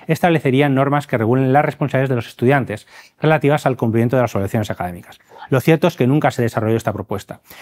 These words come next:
La actual Ley Orgánica de Universidades de dos mil uno, que entró en vigor en dos mil dos y actualmente vigente, no se pronuncia sobre esta cuestión.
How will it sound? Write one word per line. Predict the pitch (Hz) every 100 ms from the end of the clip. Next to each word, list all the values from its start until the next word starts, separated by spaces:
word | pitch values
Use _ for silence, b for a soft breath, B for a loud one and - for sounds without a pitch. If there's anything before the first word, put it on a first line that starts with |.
| B
La | 131
actual | 123 151 156
Ley | 160
Orgánica | 151 151 170 165 160
de |
Universidades | 117 113 113 - 127 147 156
de | 120
dos | 98
mil | 113 143
uno, | 143 131 - B B B B
que | 120
entró | 110
en | 143
vigor | 135 147 135
en | 127 110 101
dos | 95
mil | 147 127
dos | 127 - - b -
y |
actualmente | 101 131 139 143
vigente, | 151 151 135 139 143
no | 143
se | 180
pronuncia | 127 147 165 107
sobre | - 110
esta | 107 110
cuestión. | 95 - 110 104